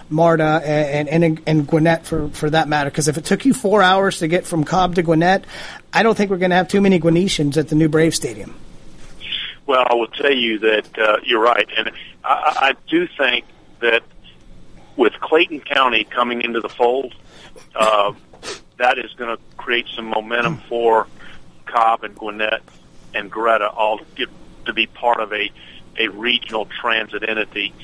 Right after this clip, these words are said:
Speaker 2: And if we can get the five big counties to play in the same sandbox and work together, along with Greta with their express routes, and, and have it, uh, coordinated to where that all is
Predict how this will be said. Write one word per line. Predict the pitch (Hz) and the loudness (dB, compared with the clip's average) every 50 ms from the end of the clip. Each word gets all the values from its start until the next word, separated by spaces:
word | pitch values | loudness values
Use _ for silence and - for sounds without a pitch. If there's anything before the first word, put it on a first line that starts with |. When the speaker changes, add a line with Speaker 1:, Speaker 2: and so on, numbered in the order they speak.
| - - - - - - - - | -20 -18 -18 -20 -20 -20 -14 -8
Speaker 2:
And | 131 117 113 113 131 - - - | -6 -4 -4 -4 -8 -14 -12 -10
if | - - - | -10 -4 -2
we | 156 190 196 | 0 0 0
can | - 170 156 139 123 | -2 -4 -6 -4 -2
get | 135 131 - - - | -2 -2 -2 -4 -8
the | 107 | -8
five | - - - 123 123 127 123 120 - - | -8 -6 -2 0 0 2 0 0 -2 -4
big | - 120 117 - - | -6 -6 -6 -6 -6
counties | - 113 113 113 117 120 117 107 - | -6 -2 -2 -2 -2 -4 -6 -10 -12
to | - 110 | -16 -20
play | - - 120 120 117 | -12 -4 -2 -2 0
in | 113 110 | -2 -4
the | 110 98 - | -6 -8 -6
same | 120 117 117 113 104 - | -4 -4 -4 -4 -6 -8
sandbox | - 120 113 113 117 117 123 123 120 117 - - - - - - - - - - - - - | -4 -2 -2 -2 -2 0 0 0 2 0 -2 -6 -10 -10 -10 -10 -14 -20 -20 -20 -18 -8 -6
and | 110 107 107 | -6 -6 -4
work | 101 113 120 - - - | -2 -2 -2 -2 -2 -8
together, | - - - 123 120 123 123 123 120 - - - - - - - - - | -12 -8 -4 -2 -2 -2 -2 -6 -10 -16 -20 -20 -20 -20 -20 -20 -8 -6
along | 117 110 113 117 117 113 117 | -4 -2 0 0 0 0 -2
with | 107 95 - - | -6 -10 -12 -10
Greta | 113 113 113 117 120 120 117 | -4 0 0 2 2 0 -2
with | 107 107 - | -4 -8 -6
their | - 107 104 | -4 -2 -2
express | 104 - - - - - 117 113 - - 131 | -2 -4 -8 -8 -4 -2 -2 -2 -2 -4 -4
routes, | 135 127 120 123 - - - - - - - - - - - - - | -2 -2 -2 -2 -4 -8 -18 -20 -20 -20 -20 -20 -20 -20 -20 -10 -4
and, | 117 110 110 110 - - - - | -2 -2 -2 -4 -8 -14 -10 -10
and | 107 107 | -10 -10
have | - - - 120 123 120 113 110 | -10 -8 -4 -4 -2 -2 -2 -6
it, | 110 107 - - - - - - - - - - - | -8 -8 -10 -16 -20 -20 -20 -20 -20 -20 -20 -14 -8
uh, | 110 110 110 104 104 104 104 - - - - - - - - | -4 -2 0 0 0 0 -2 -6 -12 -20 -20 -20 -16 -14 -8
coordinated | - - 123 120 117 120 120 117 117 120 117 117 113 - - - - - - - - - | -2 0 0 0 0 -2 -2 -2 -2 0 -2 -4 -6 -8 -10 -20 -20 -20 -20 -20 -18 -12
to | - 113 | -10 -6
where | 110 117 113 113 117 | -2 0 0 2 0
that | 110 110 107 - - | 0 -4 -6 -2 0
all | 113 117 117 113 113 - - | 2 2 2 2 0 -2 -6
is | 117 | -10